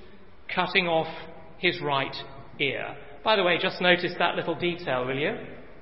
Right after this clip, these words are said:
Um, Doctor Luke, he was a doctor. He notices that it was the right ear and not the left ear. And it's a detail, I think, that underlines the thoroughness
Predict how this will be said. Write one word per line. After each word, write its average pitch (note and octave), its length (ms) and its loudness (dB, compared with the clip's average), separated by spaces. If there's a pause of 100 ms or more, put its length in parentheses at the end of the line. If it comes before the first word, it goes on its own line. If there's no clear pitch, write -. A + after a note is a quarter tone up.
(220)
Um, D3 500 -2 (640)
Doctor - 380 2
Luke, F#3+ 360 2
he D#3+ 100 -6
was C#3+ 120 -8
a C#3+ 60 0
doctor. - 560 -2 (680)
He D3+ 120 -4
notices F3+ 680 0
that D#3 100 -2
it - 160 -4
was C#3 220 -4
the C#3 260 -4 (420)
right D#3 340 4 (100)
ear B2+ 340 -2
and E3+ 160 -4
not F3+ 240 0
the F3 80 0
left F3+ 400 -2
ear. C#3 420 -8 (600)
And F#3 120 2
it's A3 200 2
a B3 40 2
detail, A3+ 540 4
I E3 260 2
think, A3 280 4
that F3+ 200 -2
underlines G#3+ 880 6
the F3+ 140 2 (240)
thoroughness G#3 960 4